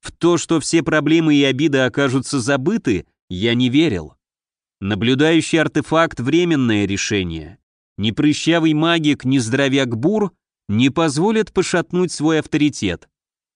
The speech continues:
Да и неизвестно, как поведет себя прогнувшаяся под Бура и его компашку троица. В общем, что-то мне подсказывает, что от этих ребяток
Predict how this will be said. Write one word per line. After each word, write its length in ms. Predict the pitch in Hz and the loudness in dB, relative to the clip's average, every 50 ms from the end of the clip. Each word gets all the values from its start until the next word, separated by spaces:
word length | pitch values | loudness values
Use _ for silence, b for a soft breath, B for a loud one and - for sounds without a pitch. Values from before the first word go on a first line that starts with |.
| _ _ _ _ _ | _ _ _ _ _
Да 180 | - 95 90 123 | -10 -4 -2 0
и 120 | 123 127 | 2 2
неизвестно, 680 | 131 135 135 139 120 113 117 139 147 143 - - 143 135 | 2 2 2 2 0 0 0 0 0 0 0 -2 -2 -2
как 240 | - - 143 139 - | -2 -2 -2 -2 -2
поведет 480 | - 139 131 127 131 117 123 139 143 127 | -2 0 0 0 0 0 0 0 -2 -2
себя 320 | - - 135 127 139 135 | -2 -4 -2 0 0 -2
прогнувшаяся 840 | 120 - 143 135 120 123 139 147 131 - - 139 135 127 - - 131 | 0 -2 -2 -2 0 0 0 0 -2 -2 -2 -2 -2 0 -2 -4 -4
под 240 | - - 139 127 120 | -2 -2 -2 -2 -2
Бура 280 | 117 127 147 147 147 | -2 0 0 2 2
и 140 | 139 - 156 | 0 0 0
его 240 | 139 131 127 135 135 | -2 0 0 0 -2
компашку 640 | - 139 131 127 117 - 139 135 - - - 147 | 0 -2 -2 -2 -2 -2 -2 -4 -4 -4 -4 -4
троица. 640 | 131 - 175 190 170 110 - - - - 82 78 76 _ _ _ _ _ _ _ _ _ _ - | -2 0 2 2 2 0 -2 -4 -8 -12 -12 -12 -14 _ _ _ _ _ _ _ _ _ _ -8
В 180 | 101 107 160 | -6 -2 -2
общем, 360 | 220 233 - - - 202 190 | -2 -2 -4 -4 -2 -2 -2
что-то 380 | 156 - - 185 185 156 175 170 | -2 -2 -2 -2 -2 0 0 0
мне 200 | 156 156 151 147 | 2 2 0 0
подсказывает, 800 | - 147 143 123 - - - 160 151 127 131 131 139 143 123 - | 0 -2 -4 -4 -4 -4 -2 -2 -2 -2 0 0 0 0 0 -2
что 220 | - - 139 135 | -4 -2 -2 -2
от 140 | 135 120 - | 0 0 0
этих 300 | 147 127 - 143 - - | -2 0 0 -2 0 2
ребяток 640 | 151 143 131 127 156 170 165 - 113 92 - - | 2 2 2 2 0 0 0 -2 -4 -6 -6 -10